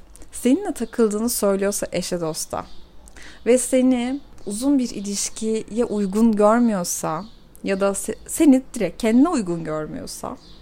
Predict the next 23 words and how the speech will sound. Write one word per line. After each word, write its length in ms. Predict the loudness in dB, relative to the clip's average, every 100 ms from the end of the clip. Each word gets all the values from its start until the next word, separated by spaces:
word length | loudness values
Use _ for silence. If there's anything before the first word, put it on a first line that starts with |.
| -20 -20 -20 -20 -20 -20 -20 -14 4
ya 200 | 6 6
da 100 | 2
ilişkiden 500 | 0 -2 -2 -4 -2
emin 260 | 0 -2
değilse 340 | -2 -6 -8 -4
ya 160 | -2 -2
da 60 |
ilişki 380 | -4 -4 -6 -6
oturmadan 800 | -6 -4 -2 0 2 2 -4 -6
bir 60 | -4
şey 200 | -2 -2
yapmayayım, 580 | -4 -6 -8 -8 -10 -12 -18 -18 -16 -6
bir 100 | -6
düşünüyorum 680 | -6 -6 -2 2 2 0 -2
diyorsa 440 | 0 0 0 -4 -2
elini 340 | 2 2 2 -2
tutmuyor. 640 | -4 -6 -2 -2 0 -4 -6 -8
<laughs> 220 | -8 -8
Çok 320 | -2 -2 -2 0
garip. 240 | 0 0 -10 -14 -14 -12 -10 -4 -2 -2 -2
El 140 | -2 0
ele 200 | 0 0
tutuşmak 540 | -2 -4 -4 -6